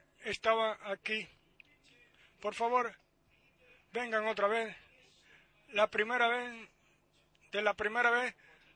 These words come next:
nadie puede hacer una completa, eh,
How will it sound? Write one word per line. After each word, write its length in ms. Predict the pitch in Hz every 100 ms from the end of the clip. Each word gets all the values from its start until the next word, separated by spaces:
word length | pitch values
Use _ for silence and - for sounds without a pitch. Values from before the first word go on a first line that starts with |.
| _
nadie 320 | 185 220 233 214
puede 240 | 226 233
hacer 400 | 214 - 226 220 -
una 360 | 226 220 214
completa, 800 | - 208 190 220 220 220 208 202 -
eh, 340 | 190 190 180